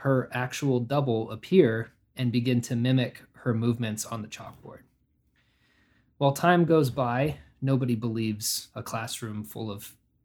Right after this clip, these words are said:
young girls at this point. I'm not really sure they would today,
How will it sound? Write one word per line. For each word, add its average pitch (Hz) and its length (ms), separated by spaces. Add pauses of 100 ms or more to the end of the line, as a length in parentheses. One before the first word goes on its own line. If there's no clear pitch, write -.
(260)
young 107 240
girls 107 540 (260)
at 110 140
this 107 160
point. 104 320 (800)
I'm 117 140
not 113 160
really 110 160
sure 117 180
they 110 140
would 107 260
today, 110 600